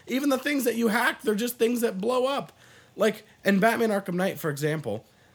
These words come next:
there is a, um, there's an enemy type that, uh, they're like medics, right?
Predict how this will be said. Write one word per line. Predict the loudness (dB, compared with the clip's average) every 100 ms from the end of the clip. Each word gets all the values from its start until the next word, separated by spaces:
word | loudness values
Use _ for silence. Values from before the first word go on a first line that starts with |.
| _
there | -2 2 4 2 0
is | 0 2 2 -2 0
a, | 4 4 2
um, | 0 0 0 -2
there's | -2 0 0 -2
an | -4 -4
enemy | -2 -2 -2 -4
type | -4 -4 -6 -8 _ -16 -2
that, | 0 0 -6 -8
uh, | -4 -2 -4 -2
they're | 0 2
like | 0 -2
medics, | -2 -2 -4 -8 -6
right? | -4 -4